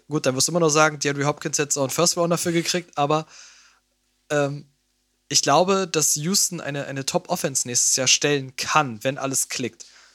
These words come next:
Und damit habe ich die super Überleitung zu unserem letzten Thema, nämlich die Fantasy Bold Predictions.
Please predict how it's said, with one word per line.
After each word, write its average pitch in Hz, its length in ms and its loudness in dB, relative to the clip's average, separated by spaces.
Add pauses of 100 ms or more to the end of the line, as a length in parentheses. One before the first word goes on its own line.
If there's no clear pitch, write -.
(160)
Und 139 320 -2 (260)
damit 220 420 2 (420)
habe 135 140 -2
ich 143 60 2
die 143 80 2
super 175 240 4
Überleitung 139 480 0 (140)
zu - 140 0
unserem 151 220 0
letzten 151 180 0
Thema, 160 260 -4 (320)
nämlich 165 200 0
die 147 120 -2
Fantasy 160 340 2
Bold 160 240 4
Predictions. 127 800 0